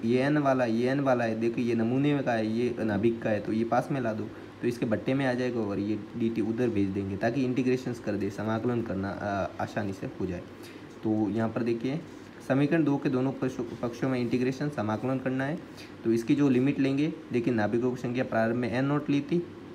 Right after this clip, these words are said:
तो एन नॉट से नाभिकों की संख्या क्या हो रही है, एन हो रही है। देखिए, एन नॉट से क्या हो रही है, नाभिकों की संख्या एन नॉट हो रही, एन हो रही है, तो dn upon इसकी limit लेंगे एन नॉट to n is equal to, इसकी limit क्या लेंगे,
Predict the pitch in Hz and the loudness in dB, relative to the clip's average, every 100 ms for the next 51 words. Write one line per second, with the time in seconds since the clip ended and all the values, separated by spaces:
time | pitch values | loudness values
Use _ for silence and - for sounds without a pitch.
0 | - 104 117 127 127 - 120 107 113 123 | -6 -2 0 0 0 -2 -2 0 0 0
1 | 123 131 123 127 131 123 117 123 123 135 | 0 -2 -2 0 2 2 2 0 0 2
2 | 156 156 170 190 - - - - - 110 | 2 4 4 2 -2 -12 -16 -16 -6 -4
3 | - 139 156 - 107 113 117 120 - 117 | -2 -4 -4 -8 -4 -2 0 -2 -4 -2
4 | 131 120 123 127 151 - - - - - | 0 0 0 -2 -4 -8 -16 -16 -16 -16
5 | - - - - - - 95 95 113 117 | -18 -18 -18 -18 -18 -10 -4 0 2 0
6 | 117 131 131 135 160 156 156 160 139 127 | 0 -2 0 2 2 2 0 -2 -2 0
7 | 131 160 165 175 180 - - - - 95 | 2 2 4 4 2 -4 -14 -10 -4 0
8 | 101 113 135 139 - 127 139 - 117 - | 2 4 4 0 -2 -2 -2 -4 -6 -2
9 | 131 117 120 117 117 117 110 113 117 113 | 2 2 2 0 0 0 0 0 0 -2
10 | 113 107 127 160 - 87 95 101 98 110 | -2 0 0 -2 -6 -8 -4 -2 0 0
11 | 110 135 175 - - - - 147 - 156 | 0 -2 -2 -8 -16 -12 -8 -2 4 4
12 | 156 156 156 151 151 160 | 4 4 4 6 6 2